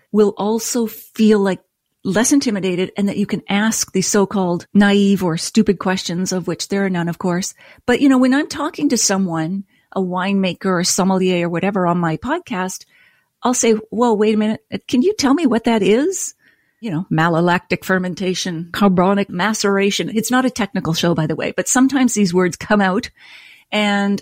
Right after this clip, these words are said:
I like to stop and say, "Okay, just let's back up. What does that mean in real terms or in lay people's terms so that we can understand what,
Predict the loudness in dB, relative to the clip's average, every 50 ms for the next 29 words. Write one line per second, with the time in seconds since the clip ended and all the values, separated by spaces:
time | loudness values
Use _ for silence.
0 | -2 0 2 2 2 2 0 -2 -4 -4 -2 0 0 0 0 0 -2 -2 -2 0
1 | 2 0 0 0 0 -2 -2 -2 -2 -4 -4 -8 _ _ _ _ -10 -8 -8 -6
2 | -2 0 0 0 0 -2 -4 -2 -2 -2 -2 -2 -4 -4 -2 -2 0 0 2 2
3 | 2 0 0 0 -2 -2 -2 -2 -2 0 0 0 0 0 0 0 0 -2 -2 -2
4 | -2 -4 -2 -4 -4 -2 -2 0 0 0 0 -2 -2 -4 -6 -6 -4 -4 -6 -6
5 | -6 -6 -6 -6 -6 -8 -8 -10 -12 -16 _ _ -8 -4 -2 0 0 0 0 0
6 | 0 -2 -2 -2 -2 -2 -2 -4 -6 -4 -4 -2 -2 -2 -2 -4 -6 -8 -10